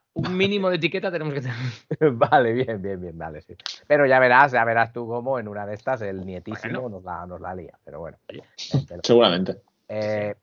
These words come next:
Speaker 2: eh, no puedo dejar de leer un comentario, aunque haya sido el último, pero de Juan Luis Viñas, y, eh, vamos a ver, eh, cómo está de, si está,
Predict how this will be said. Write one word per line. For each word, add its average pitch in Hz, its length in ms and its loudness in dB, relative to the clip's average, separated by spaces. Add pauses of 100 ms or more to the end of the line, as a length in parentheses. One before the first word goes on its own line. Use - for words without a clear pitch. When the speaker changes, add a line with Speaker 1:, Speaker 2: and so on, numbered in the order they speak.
(280)
Speaker 2:
eh, 139 360 2
no 240 180 6
puedo 294 260 4
dejar 208 320 4
de 202 120 6
leer 160 240 4
un 170 100 -2
comentario, 143 540 2
aunque - 160 0
haya 147 140 0
sido 143 220 0
el 117 60 2
último, 143 480 0
pero 135 460 6
de 120 120 0
Juan 113 280 2
Luis 139 260 2
Viñas, 135 540 0
y, 143 280 2
eh, 110 380 2
vamos 139 220 2
a 139 80 6
ver, 135 260 6 (240)
eh, 123 380 4
cómo 147 320 4
está 131 380 6
de, 110 840 0
si 110 280 -6
está, 110 880 4